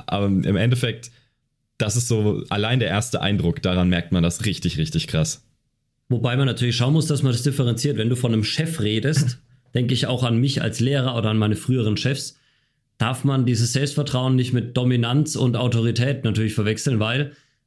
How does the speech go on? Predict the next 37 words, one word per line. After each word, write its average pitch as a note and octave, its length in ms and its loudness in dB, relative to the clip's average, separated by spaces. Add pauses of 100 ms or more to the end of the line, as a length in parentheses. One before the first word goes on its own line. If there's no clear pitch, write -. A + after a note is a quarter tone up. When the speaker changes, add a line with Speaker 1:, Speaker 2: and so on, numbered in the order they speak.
(120)
Speaker 2:
das B2+ 180 -2
passiert E3+ 400 -2
sehr C3+ 200 0
häufig, E3 480 0
dass B2+ 160 0
Menschen, C3+ 560 2
äh, A#2 1120 -2
vielleicht, B2 580 -2 (400)
also - 160 -2
ich G2+ 120 0
erinnere A2+ 180 2
mich A2+ 100 2
jetzt A2+ 140 -2
an A2 80 2
meine G#2 200 0
Zeit G#2+ 260 -2
als G2+ 180 -4
Koch, - 340 -6 (280)
die A#2 60 2
Chefin C3 360 0
betritt A#2+ 300 -2
die A2 100 -2
Küche, C#3 340 0
alle B2 220 2
halten A#2 320 -2
die G#2 100 0
Klappe. C#3 460 -2 (400)
Das A#2+ 180 -2
war B2+ 80 -2
einfach C3 160 2
die A#2+ 140 0
pure C#3+ 400 0
Autorität A2+ 680 0
und G2 120 2
mehr G#2 140 2
die G2+ 120 -2
Angst. G#2+ 420 -2